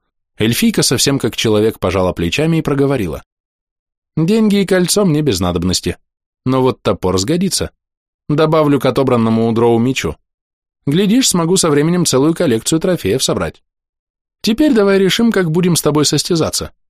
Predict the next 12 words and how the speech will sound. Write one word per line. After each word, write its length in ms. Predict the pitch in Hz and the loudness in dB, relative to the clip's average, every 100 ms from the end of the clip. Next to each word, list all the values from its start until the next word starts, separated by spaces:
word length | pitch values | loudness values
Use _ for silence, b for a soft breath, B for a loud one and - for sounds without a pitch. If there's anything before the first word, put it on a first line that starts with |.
| _ _ _ _ | _ _ _ _
Ты 240 | 107 101 95 | 0 0 0
хорошо 380 | - 120 262 | 0 0 0
стреляешь 480 | 269 226 147 95 - | 0 0 0 0 0
из 100 | 113 | 0
лука?» 320 | 101 90 78 - _ _ _ _ _ _ _ _ _ _ - | 0 -2 -6 -12 _ _ _ _ _ _ _ _ _ _ -10
«Стреляю 500 | - 160 147 151 156 | -2 0 2 2 2
хуже 320 | 131 139 127 | 2 2 2
ваших 320 | 101 107 113 | 0 0 -2
новорожденных 640 | 120 107 104 92 98 98 98 | -2 0 0 0 0 0 -2
детей», 480 | 104 107 82 76 - _ _ _ _ _ _ - | -4 -4 -6 -6 -12 _ _ _ _ _ _ -6
рассмеялся 640 | 87 - 95 85 80 95 | -4 -2 -4 -4 -4 -4
я. 220 | 90 78 | -6 -8